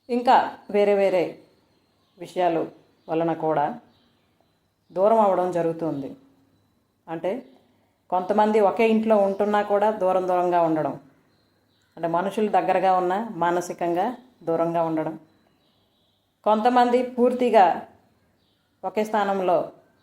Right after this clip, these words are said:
ఉండకుండా వేరే వేరే ప్లేసెస్‌లో కూడా ఉండడం జరుగుతుంది. అయితే ఒక్క క్షణం కానీ మనం ఆలోచిస్తే అసలు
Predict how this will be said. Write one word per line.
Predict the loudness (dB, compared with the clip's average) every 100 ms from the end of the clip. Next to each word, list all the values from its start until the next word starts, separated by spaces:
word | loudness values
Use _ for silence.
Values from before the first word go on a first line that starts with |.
| _ _ _ -8
ఉండకుండా | -4 -2 2 2 0 -4 _ _ _ _ _ _
వేరే | 0 2 2
వేరే | 2 0
ప్లేసెస్‌లో | -2 -4 -4 -6 -6
కూడా | -4 -2
ఉండడం | -2 -2 -4
జరుగుతుంది. | -4 -4 -6 -8 -8 -12 _ _ _ _ _ _ _ _ _ _ _ _ _ _ _ _ _ _ _ -8
అయితే | -6 -4 -6 -8 -16 _ _ _ _ _ _ _ _ _ _ _ _ _ _ _ _ _
ఒక్క | -4 0 -2
క్షణం | 0 2 2 4
కానీ | 4 4 2 -2 -4 -10 _ _ _ _ _ _ _ _ _
మనం | -4 -2 -4 -8 _ _ _ _ _ _ _ _ _ -2
ఆలోచిస్తే | 0 0 -2 -8 -6 -6 -6 -12 _ _ _ _ _ _ _ _ _ _ _
అసలు | -12 -4 -2 0 0 -2